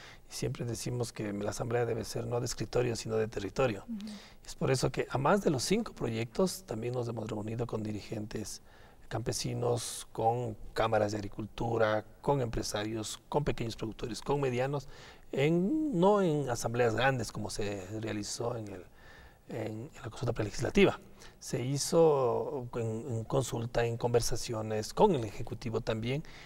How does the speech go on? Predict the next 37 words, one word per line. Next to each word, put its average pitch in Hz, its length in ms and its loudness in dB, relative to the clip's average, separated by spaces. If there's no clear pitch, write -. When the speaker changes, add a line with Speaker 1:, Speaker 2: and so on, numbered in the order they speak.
Speaker 1:
y 147 160 6
es 170 100 6
por 147 180 0
eso 151 240 2
que 107 340 -4
ya 120 140 4
hay 127 120 2
un 120 320 -4
borrador 110 380 0
que - 80 -14
está - 180 -2
presentado. 139 840 2
Si - 140 -6
la 107 80 0
comisión 110 420 -6
ya 113 80 0
lo 117 80 -6
considera, 151 480 2
va 113 80 -4
a - 20 -10
ser 110 240 -2
el, 98 160 -6
el - 60 -2
documento 107 480 -2
que - 100 -10
entraría 104 520 -2
a 95 40 -8
primer, 95 400 -6
eh, 87 120 -10
debate. - 400 -4
Speaker 2:
Brevemente, 302 520 4
ustedes 294 280 0
definieron 247 400 0
un 240 120 4
cronograma 214 500 2
de 208 100 0
trabajo - 420 -6